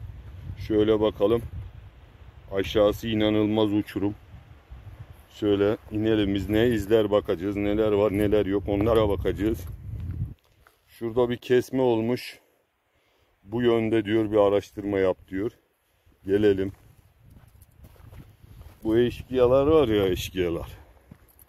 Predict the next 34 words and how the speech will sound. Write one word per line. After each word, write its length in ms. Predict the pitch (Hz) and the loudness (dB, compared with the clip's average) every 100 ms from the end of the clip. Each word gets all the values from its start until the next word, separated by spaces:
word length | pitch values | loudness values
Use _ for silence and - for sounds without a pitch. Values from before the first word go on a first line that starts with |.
| _ _ - _ _ - | _ _ -20 _ _ -8
Ah, 520 | 101 101 95 90 82 | -4 -2 -2 -4 -6
ah, 120 | 90 - | -10 -12
şurayı 420 | - 120 127 135 | -6 0 2 2
bir 60 | 135 | 0
ayak 360 | 113 127 139 135 | 2 4 2 -2
izi 240 | 110 110 | -8 -4
gibi 220 | 104 98 | -4 -2
yapmış. 500 | 104 101 _ 131 - | 0 -2 _ -12 -10
Gördüğünüz 540 | 107 104 98 110 117 101 | -6 -6 -4 -2 -2 -2
gibi 200 | 104 98 | -6 -6
şurada 440 | - 107 107 127 - _ _ _ _ _ _ - | -6 0 2 2 -2 _ _ _ _ _ _ -20
küçük 380 | 107 113 - | -18 -18 -10
bir 160 | 117 110 - - _ - _ _ _ - | -8 -8 -10 -20 _ -20 _ _ _ -4
oyma 400 | 101 104 110 120 | 0 2 4 4
yapılmış. 540 | 113 - 98 98 120 | 4 2 -2 -2 -4
Şurayı 400 | - 113 113 104 | -6 -2 0 2
da 120 | 107 113 | 0 2
bir 100 | 127 | 2
ayak 360 | 107 113 - | 2 2 -2
izi 180 | 101 92 | -8 -2
yapılmış. 600 | 92 - 92 90 127 - - _ - | -2 0 -4 -4 -6 -8 -20 _ -2
Şöyle 240 | 98 95 | 0 2
ayak, 400 | 92 95 113 - | 2 4 2 0
ayak 280 | 101 113 110 | 0 0 0
ne 200 | 117 113 | -2 0
demekti? 440 | 95 98 - 123 | 2 0 -4 -6
Mezarı 400 | 113 101 98 113 | -2 0 2 2
temsil 400 | - 107 95 95 | 2 -2 -4 -2
eder. 320 | 95 92 117 | -2 0 -2
Bir 80 | 104 | 0
de 80 | 117 | -2
mezarı 440 | 117 110 104 113 | 0 0 2 0
temsil 920 | 107 101 92 _ _ _ _ _ - 98 | 0 -4 -4 _ _ _ _ _ -8 0
eder. 300 | 95 107 | 2 2